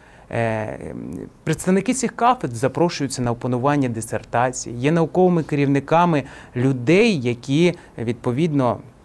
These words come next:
стоять на перших ланках, е, в київських школах, в одеських школах. Е, дуже багато виходців з цього університету є керівниками наукових підрозділів національних університетів в місті Києві,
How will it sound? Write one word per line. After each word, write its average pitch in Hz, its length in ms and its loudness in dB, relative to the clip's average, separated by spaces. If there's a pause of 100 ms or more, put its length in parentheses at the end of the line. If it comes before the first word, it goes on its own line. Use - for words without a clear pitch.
(140)
стоять 156 500 2
на 123 340 2
перших 156 400 0
ланках, 143 600 0
е, 107 300 -2 (140)
в 110 80 -8
київських 160 640 0
школах, 139 500 -4
в - 40 -12
одеських 147 540 0
школах. 131 500 -4 (420)
Е, 120 280 -2
дуже 139 200 0
багато 160 360 2
виходців 143 580 0
з - 60 -8
цього 135 220 0
університету 135 800 0
є 110 380 0 (420)
керівниками 135 680 4
наукових 135 460 2
підрозділів 131 680 0
національних 139 560 0
університетів 127 500 -2
в 110 40 -4
місті 110 260 -8
Києві, 131 500 -4